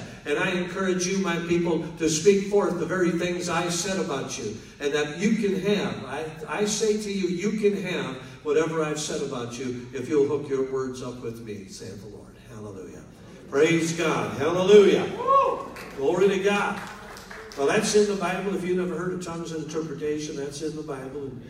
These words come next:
First Corinthians chapter twelve and fourteen. And it's God speaking to the church. Praise God. Hallelujah. So God wanted to personally say something to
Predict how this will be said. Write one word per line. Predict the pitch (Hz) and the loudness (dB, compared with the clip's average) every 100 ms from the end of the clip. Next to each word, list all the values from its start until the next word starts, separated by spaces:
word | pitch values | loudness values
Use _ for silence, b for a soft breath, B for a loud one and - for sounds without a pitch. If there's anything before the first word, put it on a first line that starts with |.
| 127 - | -18 0
First | 139 139 143 | 2 2 2
Corinthians | 139 143 135 - | 2 2 -6 -6
chapter | 139 131 139 | -8 -8 -10
twelve | 127 135 131 135 | -12 -8 -6 -6
and | 127 | -8
fourteen. | 131 131 127 117 113 113 - - B B B B 117 | -6 -8 -8 -10 -10 -12 -16 -20 B B B B -10
And | 120 | -8
it's | 120 120 | -6 -8
God | 139 131 127 | -8 -8 -8
speaking | - - 131 127 117 | -10 -4 -4 -4 -6
to | 131 | -6
the | 113 | -6
church. | 131 107 - - - - - - - | -8 -8 -10 -16 -20 -20 -20 -20 -8
Praise | 113 113 120 - | -2 -2 -2 -8
God. | 104 101 - - - 147 - - - 123 | -10 -12 -16 -18 -18 -18 -18 -20 -14 -4
Hallelujah. | 139 175 190 202 - | -2 4 8 10 8
So | - 156 | 0 -2
God | 180 233 220 | -2 -4 -4
wanted | 196 202 190 | -4 -4 -2
to | 160 139 139 | 0 0 4
personally | 202 214 196 165 160 | 4 6 2 -2 -4
say | - 185 - | -2 -2 -2
something | 147 123 | -6 -10
to | - | -12